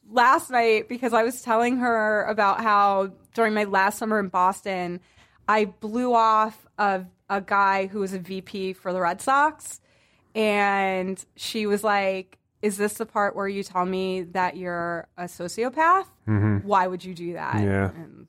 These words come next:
Speaker 1: yeah, I went into the whole thing. I was like, "Oh yeah, there's, there's the rest of your Boston coming out."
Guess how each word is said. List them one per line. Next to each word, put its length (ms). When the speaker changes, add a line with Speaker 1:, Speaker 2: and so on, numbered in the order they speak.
Speaker 1:
yeah, 140
I 260
went 120
into 120
the 60
whole 160
thing. 220
I 100
was 80
like, 180
"Oh 120
yeah, 260
there's, 260
there's 240
the 140
rest 300
of 60
your 80
Boston 400
coming 280
out." 260